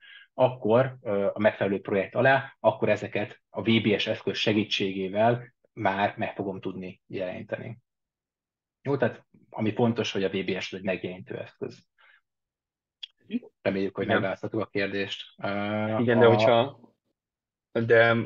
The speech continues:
Speaker 2: Krisztián, esetleg, hogyha van még, ö, további részletkérdés, ö, ezzel kapcsol-, ehhez kapcsolódóan, akkor, akkor, ö, ö, bátorítanám esetleg, hogy, ö, közvetlenül vegye fel a kapcsolatot Ákossal akár, akkor a technikusainkkal ta-,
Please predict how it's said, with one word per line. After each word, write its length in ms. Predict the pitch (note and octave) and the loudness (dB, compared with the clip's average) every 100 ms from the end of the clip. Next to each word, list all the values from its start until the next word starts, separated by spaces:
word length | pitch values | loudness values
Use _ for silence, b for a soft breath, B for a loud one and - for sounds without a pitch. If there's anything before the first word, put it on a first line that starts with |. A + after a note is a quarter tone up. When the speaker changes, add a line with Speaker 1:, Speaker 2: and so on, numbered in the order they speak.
| - | -6
Speaker 2:
Krisztián, 380 | - B2+ A#2 A#2+ | -6 -4 0 0
esetleg, 300 | A2+ A#2+ A2+ | 2 0 -2
hogyha 200 | A2+ A#2+ | -4 0
van 180 | A#2 A2 | 2 4
még, 240 | A2 G#2+ | 0 0
ö, 260 | A2 A2 A2 A#2 - A#2 | -2 -2 -6 -10 -12 -10
további 420 | - A2+ A2 A2 | -2 2 2 2
részletkérdés, 760 | A2 A#2 - - - B2+ C3 - | 2 2 2 -2 0 0 0 0
ö, 180 | A#2 A2+ | -2 -2
ezzel 280 | A2+ A2+ A#2+ | 0 0 2
kapcsol-, 480 | A#2+ A2+ B2 A#2+ A#2 | 0 -2 -2 -2 -2
ehhez 240 | - A#2+ B2 | -6 -4 -2
kapcsolódóan, 480 | B2 A#2+ A#2+ A#2+ A2+ | -2 0 2 2 0
akkor, 340 | A2 A#2+ B2 | -2 -4 -6
akkor, 440 | - A#2+ A#2 - A#2 | -10 -12 -8 -4 -2
ö, 220 | A2 A2 A2+ A2+ b b _ _ _ - | -2 -2 -4 -10 b b _ _ _ -10
ö, 200 | A#2 A2 | -6 -2
bátorítanám 680 | A2+ A2 A2 A2+ A2+ A2 G#2+ | 0 0 0 -4 0 0 0
esetleg, 400 | A2+ A#2+ A#2 A#2 | -2 -4 -4 -2
hogy, 200 | A#2 A2 | -2 2
ö, 140 | A2 | 2
közvetlenül 480 | A2 A2 A2 A2+ A2+ | 2 2 2 0 -2
vegye 200 | A2 A2 | 0 -2
fel 160 | - A#2 | -2 -2
a 40 | |
kapcsolatot 600 | - A2+ - B2+ C3+ B2+ | -2 -2 -2 -2 -4 -2
Ákossal 420 | A#2+ A#2 B2 C3+ | -4 -2 -2 0
akár, 340 | B2 - C#3+ - b _ _ _ _ | -2 -2 -4 -4 b _ _ _ _
akkor 160 | - A2 | 0 4
a 240 | G#2+ G#2 | 4 2
technikusainkkal 880 | A2 A2 A2+ A#2 - A#2 A#2 - - | -2 -4 -4 -4 -2 -2 -2 -4 -4
ta-, 340 | - B2+ D#3+ | -8 -8 -8